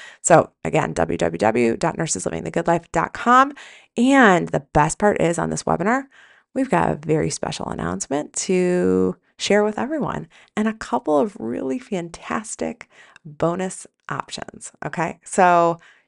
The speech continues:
get on the webinar, find out. I can't wait to see you, and bring your questions.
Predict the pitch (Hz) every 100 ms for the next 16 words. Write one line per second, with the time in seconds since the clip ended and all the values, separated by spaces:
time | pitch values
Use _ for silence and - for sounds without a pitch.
0 | _ - 165 196 240 262 254 233 233 233
1 | 226 _ 165 208 226 208 214 214 _ _
2 | - 165 - 208 208 233 226 190 175 185
3 | 180 180 _ _ _ _ - 175 165 170
4 | 160 165 170 - 185 202 214 208 - 190
5 | - 175 165 156